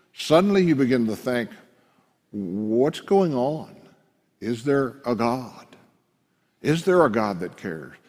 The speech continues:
There's probably never been a greater opportunity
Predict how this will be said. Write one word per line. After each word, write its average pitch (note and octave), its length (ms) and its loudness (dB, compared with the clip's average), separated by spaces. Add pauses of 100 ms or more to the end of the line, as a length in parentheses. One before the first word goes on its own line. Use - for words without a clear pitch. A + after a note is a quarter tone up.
(140)
There's E3 160 0
probably C3 380 6
never D3 480 2
been D3 340 0
a A#2 120 -4
greater C3+ 540 2
opportunity A2+ 800 -2